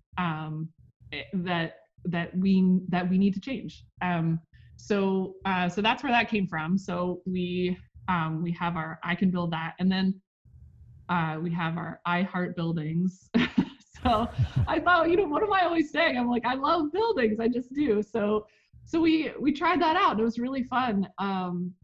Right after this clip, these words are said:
and then our other, the other design was a, a list of, um, women of architecture. So I started to think about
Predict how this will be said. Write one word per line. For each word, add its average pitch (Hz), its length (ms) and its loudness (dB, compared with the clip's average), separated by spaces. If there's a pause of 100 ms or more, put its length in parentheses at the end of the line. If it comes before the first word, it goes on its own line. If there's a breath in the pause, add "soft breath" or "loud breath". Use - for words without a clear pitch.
and 185 540 2 (160)
then 196 340 2
our 185 300 -2
other, 190 580 0 (140)
the 175 120 -6
other 214 220 2
design 175 420 0
was 165 260 -4
a, 160 420 -10
a 175 80 -4
list 180 420 -6
of, 175 260 -8 (200)
um, 170 420 -8 (420)
women 196 320 2
of 190 80 0
architecture. 202 580 -8
So 185 160 -10
I 185 60 -2
started 240 360 -4
to 208 80 -6
think 196 240 -4
about 175 380 -6